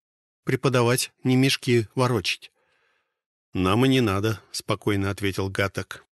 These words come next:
«Мы должны лишь изображать учителей какое-то время. Когда обман вскроется, наши преподавательские качества не будут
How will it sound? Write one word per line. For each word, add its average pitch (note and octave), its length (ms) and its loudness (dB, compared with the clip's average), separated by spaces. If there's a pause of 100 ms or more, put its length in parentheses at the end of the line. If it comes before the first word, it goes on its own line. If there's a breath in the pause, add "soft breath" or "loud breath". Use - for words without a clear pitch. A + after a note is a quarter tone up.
(120)
«Мы A2 240 4
должны A#2 380 2
лишь G#2+ 340 0
изображать G#2+ 800 0
учителей G#2 520 -2
какое-то F2 460 -8
время. D#2+ 380 -6 (720)
Когда B2+ 340 2
обман B2+ 380 4
вскроется, C#3+ 680 2
наши A#2 320 2
преподавательские A#2 960 0
качества - 540 0
не G#2+ 160 4
будут A2+ 380 -2